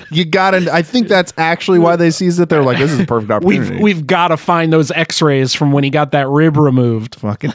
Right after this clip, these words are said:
Speaker 1: idiot. Like, god damn. Can't someone else, didn't Joe Rogan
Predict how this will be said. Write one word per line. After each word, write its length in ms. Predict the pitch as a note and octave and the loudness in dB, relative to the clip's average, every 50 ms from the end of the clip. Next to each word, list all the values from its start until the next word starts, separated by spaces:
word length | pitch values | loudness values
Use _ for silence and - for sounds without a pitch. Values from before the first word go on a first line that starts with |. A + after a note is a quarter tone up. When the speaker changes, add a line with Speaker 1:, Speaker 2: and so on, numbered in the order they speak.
| - - | -8 -6
Speaker 1:
idiot. 540 | G2 F#2+ G2 G2+ G2+ G2 F#2+ G2+ F#2 - | -6 -4 -2 -2 0 0 -2 -2 -4 -4
Like, 520 | - A2+ G2 F#2+ G2 - - - - - - | -4 -2 -2 -2 -4 -6 -10 -20 -20 -20 -14
god 360 | - B2 A2 F#2+ E2+ E2+ E2 _ - | -10 -8 -6 -6 -6 -8 -10 _ -8
damn. 500 | - G2 F#2+ F#2+ F#2+ F#2+ F#2 F#2+ E2 _ _ - - - _ _ _ - - _ _ _ - - - | -6 -6 -4 -4 -6 -6 -6 -6 -8 _ _ -20 -20 -20 _ _ _ -20 -20 _ _ _ -20 -20 -12
Can't 240 | - - F#4 G4 - | -6 -4 -4 -4 -2
someone 220 | G4 F#4 F4 G3 - | -2 -2 -2 -2 -2
else, 220 | - F#3 G3 - F#3 | -2 -2 -2 -2 -2
didn't 240 | A#3 D#4+ F#4+ C4+ | -2 0 0 0
Joe 200 | G3+ F3+ G3 G#3+ | 0 2 2 2
Rogan 520 | G3+ F3+ F3+ G3 G#3 G#3 A3 A3 A3+ A3 | 4 4 4 2 2 2 0 -2 -2 -2